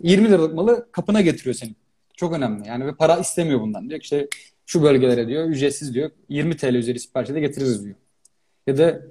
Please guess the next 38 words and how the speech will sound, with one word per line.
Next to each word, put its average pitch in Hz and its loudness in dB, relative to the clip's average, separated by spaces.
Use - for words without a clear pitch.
barem 165 4
koymuyor. 160 0
Diyor 165 -2
ki, 151 -8
"Her 180 4
ürünü 156 2
getiririz," 147 -2
diyor. 110 -10
Mesela 123 -8
geçen 143 -4
bir 147 -4
danışmanlık 139 0
yaptığım 147 -2
bir 127 -6
firma 143 -6
dedi 170 2
ki, - -4
"Beş 147 -2
buçuk - -8
liraya 139 4
kahve 143 2
satıyorlar. 143 -2
Kahvenin 143 2
şey 156 0
yok. 113 2
Kargo 156 4
bedava 165 2
gönderiyorlar." 110 -4
Dedim, 165 -12
"Gönderemezler, 151 0
imkansız 151 -6
yani 123 -6
böyle 113 -8
bir - -16
şey." 156 -8
Baktım 165 -2
gönderiyor, 185 4
evet. 131 -2